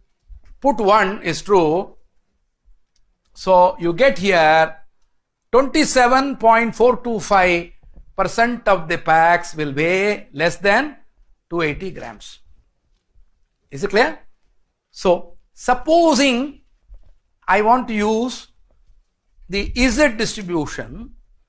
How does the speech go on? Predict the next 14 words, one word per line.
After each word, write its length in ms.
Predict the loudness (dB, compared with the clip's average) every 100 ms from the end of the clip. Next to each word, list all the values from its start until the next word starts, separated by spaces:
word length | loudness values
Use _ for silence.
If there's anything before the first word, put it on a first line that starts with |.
| _ _
ladies 300 | -2 -2 -2
and 100 | -8
gentlemen, 600 | -12 -14 -18 -18 -16 -18 -20 _ _ _ _ -10
now 200 | -10 -6
Z 540 | -6 -4 -6 2 2 2
is 240 | -2 -2
equal 420 | -6 -6 -6 -6 -4
to 400 | -8 -6 -8 -12 -20 _ _ _ _ _
X 340 | -4 -4 -8
minus 720 | -4 -2 0 -2 -4 -6 -6
mu 460 | -10 -6 -6 -6 -10 -14 -10
divided 680 | -10 -4 -4 -4 -8 -12
by 120 | -12
sigma. 440 | -12 -18 -20 -20